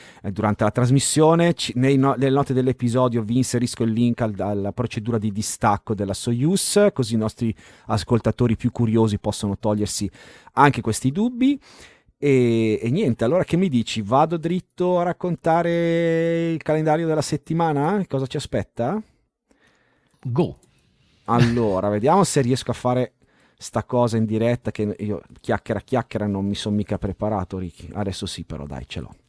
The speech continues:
Speaker 1: Allora, portiamolo in primo piano e cominciamo a vedere. <laughs> Ho fatto sta cosa di mettere la settimana prossima in prima, in primo piano, ma di fatto è una settimana polare,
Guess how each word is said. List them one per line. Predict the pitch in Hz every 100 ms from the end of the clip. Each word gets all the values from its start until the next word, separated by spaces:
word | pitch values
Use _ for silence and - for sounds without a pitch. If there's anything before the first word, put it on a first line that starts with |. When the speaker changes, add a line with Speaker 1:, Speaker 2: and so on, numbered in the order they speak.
| _ _ _ _ _ _ _ _ _ _ _ - - - - - - _ _ -
Speaker 1:
Allora, | 123 123 107 98 87 76 69 87 - _ - -
portiamolo | 85 - 151 139 117
in | 113
primo | - 110
piano | 104 156 214 262 277
e | 247
cominciamo | 151 143 156 156
a |
vedere. | 151 131 120 117
<laughs> | 120 - 196 - - - - -
Ho | 139
fatto | 175 175 135
sta | - 131
cosa | 160 175 139
di | 117
mettere | 123 131 147 139
la |
settimana | 131 143 - 147 151 151
prossima | - 151 147 - 143 143
in | 147
prima, | 139 151 165
in | 160 143
primo | 156 160 165
piano, | 160 151 160 175
ma | 143 123
di | 131
fatto | - 143 147 170
è |
una | 131
settimana | 123 131 - 143 143 120
polare, | - 156 147 127 123 143 151